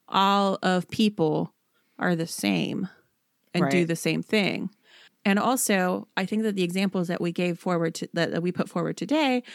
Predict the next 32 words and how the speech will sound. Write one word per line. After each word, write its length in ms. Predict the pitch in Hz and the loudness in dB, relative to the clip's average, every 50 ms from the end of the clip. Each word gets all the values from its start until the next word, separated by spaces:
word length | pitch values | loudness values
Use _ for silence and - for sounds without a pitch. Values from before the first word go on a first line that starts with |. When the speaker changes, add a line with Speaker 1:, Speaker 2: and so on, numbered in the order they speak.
| - - - - _ _ - | -20 -20 -20 -20 _ _ -6
Speaker 1:
like, 220 | - 175 170 - - | -4 -4 -4 -2 -2
are 360 | - - 175 175 175 170 170 - | 0 2 4 4 4 2 0 0
really 400 | - 185 202 208 214 208 180 - _ | 0 2 2 2 2 0 0 -4 _
good 480 | - 190 190 208 214 202 185 180 185 190 | 0 0 2 2 2 2 2 0 -2 0
illustrations 680 | 214 202 196 190 - - - 247 285 - 214 185 180 175 | 2 2 2 2 2 2 2 2 2 2 2 0 2 0
of 80 | 170 | 0
the 80 | 170 175 | 0 0
fact 260 | 175 - 170 170 - - | 0 0 0 0 0 0
that 120 | 165 - - | -2 0 2
archaeological 580 | 175 185 196 - 233 226 220 190 202 - 170 | 0 0 2 2 2 2 2 2 0 -2 -4
theories 720 | 170 - - 262 285 240 185 170 165 160 170 165 - - - - - _ _ _ _ _ _ _ - | -4 0 2 2 4 4 4 4 2 2 0 -2 -4 -8 -12 -16 -20 _ _ _ _ _ _ _ -2
and 120 | - 170 165 | 0 2 2
interpretations 880 | 165 - 202 - - - - 262 254 233 - - 156 156 151 156 - - - | 4 2 2 2 0 0 2 2 2 2 2 0 0 0 0 -2 -4 -2 -2
are 260 | 165 156 156 156 151 151 - | 0 2 2 0 0 -2 2
very 300 | - 214 247 269 262 240 | 2 4 4 4 4 4
much 260 | 190 170 170 - - | 2 2 0 -2 -2
informed 480 | 165 160 160 - - 165 160 160 160 160 | 0 -2 0 0 0 2 2 2 2 2
by 140 | - 160 156 | 0 0 0
the 100 | 151 160 | -2 -2
contemporary 600 | - 175 175 - - 196 185 - - 165 160 165 | -6 -6 -6 -2 0 0 0 0 0 -2 -2 0
circumstances 800 | - - 240 240 - 202 - - 156 156 156 - - 160 - - | 2 0 2 2 2 0 0 0 -2 -2 -2 -4 -6 -6 -6 -6
of 120 | 156 - | -8 -8
the 80 | - 165 | -8 -6
people 300 | - - 196 - - - | -2 -2 -2 -2 -4 -2
putting 300 | - 202 190 170 151 - | 0 0 2 2 0 -2
them 100 | - 175 | -4 -4
forward. 480 | - - 190 196 165 - - - - _ _ _ _ _ _ _ _ _ _ _ _ _ _ _ _ | -2 0 0 2 0 -2 -4 -8 -12 _ _ _ _ _ _ _ _ _ _ _ _ _ _ _ _
Speaker 2:
Yes. 440 | - 156 - - - - - - - _ _ _ _ _ _ _ _ _ _ _ _ _ _ _ - | -4 -4 -4 -4 -6 -8 -8 -8 -10 _ _ _ _ _ _ _ _ _ _ _ _ _ _ _ -4
Yes, 300 | - 175 180 165 165 165 | 0 2 2 4 4 4
they 100 | 156 151 143 | 2 2 2
Speaker 1:
And 80 | 143 | 2
Speaker 2:
are. 340 | 147 139 131 131 127 135 135 | 2 2 2 0 0 -2 -6